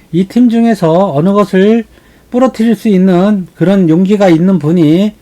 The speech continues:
일 등 독식도 하고 상금도 많이 가져가는 구조입니다. 뭐 저도 뭐 사백 몇 명 나왔을 때 한 이백팔십만 원까지도 받아봤고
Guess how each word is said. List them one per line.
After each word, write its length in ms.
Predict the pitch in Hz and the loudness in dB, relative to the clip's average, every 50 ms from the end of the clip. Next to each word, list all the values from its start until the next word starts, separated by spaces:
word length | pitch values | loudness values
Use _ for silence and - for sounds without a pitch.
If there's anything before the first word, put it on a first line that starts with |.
| _ _ _ | _ _ _
일 200 | 151 165 185 190 | -4 -4 -2 -2
등 160 | - 196 160 | -2 -2 -2
독식도 480 | - 151 139 - - - _ 185 170 147 | -2 -6 -8 -10 -14 -12 _ -6 -4 -2
하고 540 | 170 202 202 180 165 151 165 196 220 208 185 | -2 -2 -2 -2 -2 -2 -2 -2 -4 -4 -6
상금도 400 | - - 208 220 220 208 196 190 | -8 -6 -4 -2 -2 -2 -2 -2
많이 240 | 156 131 147 165 165 | -4 -4 -4 -6 -6
가져가는 500 | - - 139 131 160 151 165 160 165 156 | -6 -8 -10 -8 -4 -4 -2 -2 -2 -4
구조입니다. 920 | 147 - 131 131 156 151 139 127 135 143 139 135 117 120 143 180 196 - - _ _ _ _ _ _ _ _ _ _ _ _ _ _ | -6 -10 -8 -6 -4 -4 -4 -4 -4 -4 -6 -6 -4 -4 -4 -4 -4 -6 -10 _ _ _ _ _ _ _ _ _ _ _ _ _ _
뭐 300 | 135 135 135 135 135 135 | -6 -4 -4 -4 -4 -4
저도 600 | - 165 170 170 175 170 156 160 185 208 220 214 - _ _ _ _ _ _ _ - | -4 -4 -2 0 0 2 2 2 2 0 -2 -4 -10 _ _ _ _ _ _ _ -10
뭐 120 | 143 143 | -8 -8
사백 420 | 139 - - 185 202 202 214 202 196 | -6 -4 -2 0 0 2 0 0 0
몇 120 | 175 165 | 0 0
명 180 | 180 190 185 175 | 0 0 0 0
나왔을 360 | 147 127 139 143 - 185 175 | -2 -2 -4 -4 -6 -8 -6
때 120 | - 175 | -4 -2
한 160 | 147 165 165 | -2 -2 -2
이백팔십만 720 | 156 143 151 175 170 - - 196 180 - 202 202 196 190 | -4 -4 -4 -6 -6 -6 -6 -6 -6 -4 -4 -4 -2 -2
원까지도 400 | 185 180 - 180 165 170 156 151 | -4 -2 -4 -4 -4 -4 -4 -6
받아봤고 880 | 120 - 127 151 156 131 127 135 139 - - 135 123 127 151 180 190 190 | -8 -6 -6 -4 -4 -4 -6 -8 -10 -8 -8 -6 -4 -2 -2 -2 -4 -4